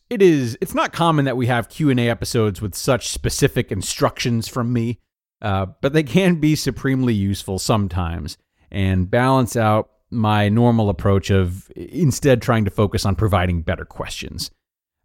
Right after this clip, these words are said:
Uh, though I still hope today's episode provides the asker with opportunities for self-reflection. It should. If not, come on back. We can do it all over again. <laughs> Thank you for submitting a really, really great and practical question for all the couples out there, asker.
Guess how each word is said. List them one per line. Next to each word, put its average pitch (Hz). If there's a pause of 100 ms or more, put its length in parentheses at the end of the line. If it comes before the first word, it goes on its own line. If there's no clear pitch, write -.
Uh, 90
though 123
I 147
still 254
hope 214
today's 196
episode 180
provides 139
the 135
asker 127
with 110
opportunities 113
for 104
self-reflection. -
It -
should. - (640)
If -
not, 165
come 104
on 135
back. 165
We 101
can 92
do 117
it 120 (140)
all 127
over 147
again. 131 (440)
<laughs> -
Thank 180
you 170
for 151
submitting 139
a 120
really, 131
really 117
great 110
and 127
practical 110
question 107
for 113
all 104
the 104
couples 101
out 101
there, 101
asker. 98